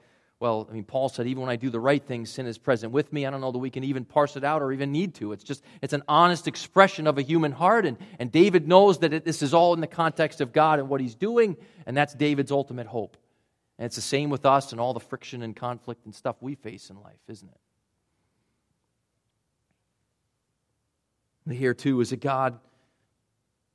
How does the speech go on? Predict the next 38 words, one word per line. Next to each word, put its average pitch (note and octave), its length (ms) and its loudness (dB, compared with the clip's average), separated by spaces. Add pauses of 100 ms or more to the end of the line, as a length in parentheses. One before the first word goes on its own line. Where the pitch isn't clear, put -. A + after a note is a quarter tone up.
(1300)
who B2+ 100 -4
invites C3 380 2
us B2 120 -8
to B2 60 -12
come D3 260 -2
with G#2+ 160 -8
all C3+ 220 0
the A#2+ 80 -14
stuff. - 580 -4 (880)
All D3+ 220 -2
the C#3+ 100 -14
stuff. - 360 -14 (840)
As A2 100 -14
it G#2+ 40 -14
says B2+ 220 -4
in A#2+ 80 -10
Hebrews, C3+ 420 -6
that C3 80 -8
we B2 100 -8
can, A2 100 -18
we A#2+ 80 -6
can B2 100 -12
enter D3+ 400 -4 (180)
his C#3+ 200 -2
presence D#3 520 2
boldly. D#3+ 520 4
We D3+ 60 4
can B2+ 80 -4
come C#3 140 -2
boldly G3+ 520 6
to G3 100 -2
the E3 120 -2
throne G3+ 380 2
of D3+ 140 0
grace F3 400 4
to C#3+ 80 0
find C#3 340 -2
mercy D#3+ 560 -4